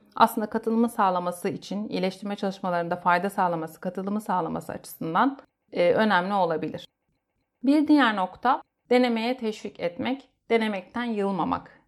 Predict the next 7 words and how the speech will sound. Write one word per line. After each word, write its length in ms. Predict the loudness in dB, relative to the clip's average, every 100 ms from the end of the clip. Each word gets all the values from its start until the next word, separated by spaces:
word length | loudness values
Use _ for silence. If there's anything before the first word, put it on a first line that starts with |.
| -4
Ekip 300 | -2 -2 0
üyesi 280 | 0 0 -6
isek 360 | -4 -4 -2 -2
denemekten 600 | 0 -2 -4 -4 0 4
vazgeçmemek 760 | 4 4 0 0 -4 -4 -6 _ _ _ _ 2
ve 300 | 4 4 0
sürekli 800 | 2 4 4 2 2 2 2